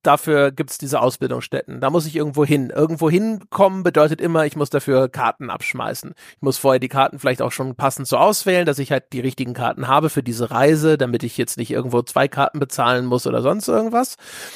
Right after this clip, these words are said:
Und dann muss ich halt eben schauen, dass ich Monster erschlage und vielleicht zwischendrin auch mal den anderen Witcher. Und während ich dann über diese Karte reise, an diesen Orten gibt's dann eben noch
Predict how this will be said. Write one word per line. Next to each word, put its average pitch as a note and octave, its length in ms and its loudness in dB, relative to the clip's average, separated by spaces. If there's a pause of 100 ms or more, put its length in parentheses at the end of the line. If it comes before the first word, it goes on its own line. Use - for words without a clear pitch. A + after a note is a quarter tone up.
(160)
Und D#3 180 2
dann F3 100 4
muss F#3+ 180 2
ich F#3+ 120 -2
halt E3 200 4
eben D#3+ 220 0
schauen, D3+ 300 2
dass C#3 120 0
ich C#3+ 220 -6 (300)
Monster G#3 400 4
erschlage F3 520 2
und D#3+ 160 0
vielleicht D3 220 0
zwischendrin E3 400 -2
auch C#3 140 2
mal C3+ 240 2
den C3 180 -2
anderen B2+ 640 -6
Witcher. C4 420 0 (360)
Und D3 180 0
während A3 320 4
ich A3+ 100 -4
dann G3+ 200 -2
über F3+ 180 2
diese D#3 160 -4
Karte E3 400 2
reise, F3 340 0
an D#3 140 -2
diesen D3+ 240 -4
Orten E3+ 420 0
gibt's F3+ 200 0
dann E3 200 0
eben F3+ 300 0
noch E3 180 2